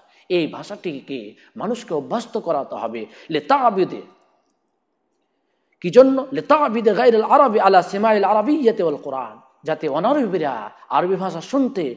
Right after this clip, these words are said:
কোরআনুল কারীম শুনতে অভ্যস্ত হয়ে পড়ে, যাতে করে তাদেরকে আরবি ভাষা শেখানো, কোরআন তেলাওয়াত শেখানো সহজ হয়ে যায়।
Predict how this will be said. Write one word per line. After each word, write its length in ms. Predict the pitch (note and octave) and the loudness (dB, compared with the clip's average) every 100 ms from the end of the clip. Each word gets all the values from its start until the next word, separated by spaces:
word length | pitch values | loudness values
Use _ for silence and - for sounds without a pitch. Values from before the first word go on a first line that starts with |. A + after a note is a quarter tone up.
| - _ | -14 _
কোরআনুল 380 | F3 A3 C4+ A3+ | -4 0 0 0
কারীম 300 | - E3 D3+ | -2 -6 -6
শুনতে 340 | - B3 G#3+ D#3+ | -4 -4 -2 -4
অভ্যস্ত 400 | C3+ D3+ - A3+ | -4 -6 -6 -8
হয়ে 240 | D3+ C3+ A#2 | -6 -6 -8
পড়ে, 200 | G#2 - _ _ _ _ _ _ _ _ _ _ _ _ _ _ _ _ _ _ _ | -14 -16 _ _ _ _ _ _ _ _ _ _ _ _ _ _ _ _ _ _ _
যাতে 260 | C3+ F3 - | 0 0 2
করে 240 | F3+ D#3+ C3 G2+ - | 0 0 0 -4 -6
তাদেরকে 480 | D3 F3+ E3 D#3+ C#3+ C3 A2+ - | -2 -2 -4 -4 -2 -2 -8 -4
আরবি 240 | C#3+ F3+ G3+ | -2 -2 -6
ভাষা 260 | F3 E3 | -6 -8
শেখানো, 480 | C#3 - G#3 G3 E3 A#2+ G2 - _ _ _ | -8 -10 -6 -4 -4 -6 -8 -16 _ _ _
কোরআন 240 | E3 A#3 C4+ | 4 4 4
তেলাওয়াত 340 | B3+ G#3+ F3 | 2 2 2
শেখানো 360 | - G3+ E3 D#3 | -4 -10 -10 -10
সহজ 380 | - E3+ A#3 F#3+ | -6 -4 -4 -6
হয়ে 200 | D3 B2 | -10 -14
যায়। 280 | A#2+ G#2 G#2 | -14 -16 -16